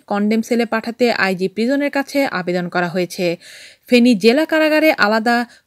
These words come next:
কোনো কনডেম সেল না থাকায় এই আবেদন করেছে কারা কর্তৃপক্ষ। সোমবার ফেনী জেলা কারাগারে সিনিয়র জেল সুপার রফিকুল কাদের এ তথ্য জানিয়েছেন।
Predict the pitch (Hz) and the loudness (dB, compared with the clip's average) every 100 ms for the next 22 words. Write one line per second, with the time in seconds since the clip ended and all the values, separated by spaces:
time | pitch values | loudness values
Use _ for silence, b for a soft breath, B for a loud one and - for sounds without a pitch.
0 | - 208 202 202 233 285 302 - 294 220 | -6 -6 -4 -4 -2 -2 -4 -2 0 2
1 | 214 254 269 269 269 254 190 185 185 208 | 0 -2 -4 0 2 2 0 0 -2 -2
2 | 226 233 226 - 240 240 170 175 180 180 | -2 -2 -4 -2 -6 -4 -4 -4 -4 -4
3 | 175 180 - 185 175 - b b b b | -4 -4 -4 -2 -2 -6 b b b b
4 | b b - 285 330 262 175 - 247 339 | b b -4 0 4 4 2 -2 0 2
5 | 320 339 330 302 294 285 294 - 254 254 | 4 2 2 0 0 2 0 0 -2 2
6 | 262 220 220 214 - 220 233 196 190 208 | 0 2 2 2 -2 -2 0 0 -2 -2
7 | 208 202 208 208 214 190 180 175 - 294 | -2 -2 0 0 0 -2 -4 -6 -4 -2
8 | 311 196 175 170 170 - 185 | -2 -2 -4 -4 -6 -6 -6